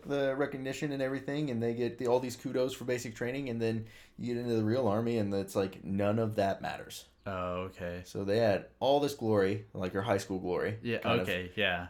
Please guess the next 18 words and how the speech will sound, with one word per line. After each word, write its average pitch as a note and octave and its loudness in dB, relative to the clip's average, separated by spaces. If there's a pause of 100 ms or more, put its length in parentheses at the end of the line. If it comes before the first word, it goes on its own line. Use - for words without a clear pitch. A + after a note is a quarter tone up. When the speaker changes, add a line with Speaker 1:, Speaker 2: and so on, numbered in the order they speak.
Speaker 1:
and A2 2
they A2 4
get A2+ 2
to A#2 0
the G#2+ 4
real A2+ 4
world, F#2+ 0
and G#2 -10 (140)
<laughs> - -18
Speaker 2:
It G#2+ -6
just G2+ -2
Speaker 1:
matters. F#2 2
Speaker 2:
doesn't F#2 -2
matter. F#2 0
Speaker 1:
None A2 2
of F#2+ 0
it. - -8 (100)
Speaker 2:
Okay. G2+ -2